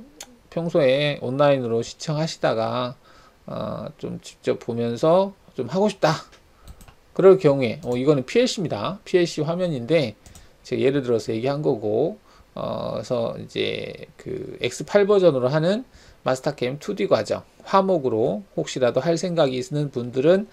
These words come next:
어, 평일날 화목으로 저녁 일곱 시에 교육을 신청을 하실 수가 있습니다. 그래서 미리 한번 문의를 주세요.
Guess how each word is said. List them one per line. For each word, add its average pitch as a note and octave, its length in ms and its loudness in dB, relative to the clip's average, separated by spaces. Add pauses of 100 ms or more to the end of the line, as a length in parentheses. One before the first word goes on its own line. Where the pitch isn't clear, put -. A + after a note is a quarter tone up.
(400)
어, G#1+ 360 -4 (200)
평일날 F3 640 0
화목으로 E3+ 800 2
저녁 A#2+ 240 0
일곱 D3 260 0
시에 - 960 -8
교육을 A2+ 920 -2
신청을 A#2+ 560 -6
하실 - 260 -8
수가 B2+ 200 -4
있습니다. B2 540 -4 (500)
그래서 D#3+ 260 4 (160)
미리 G3 260 4
한번 G3 440 4
문의를 D#3 400 -2
주세요. C3 500 0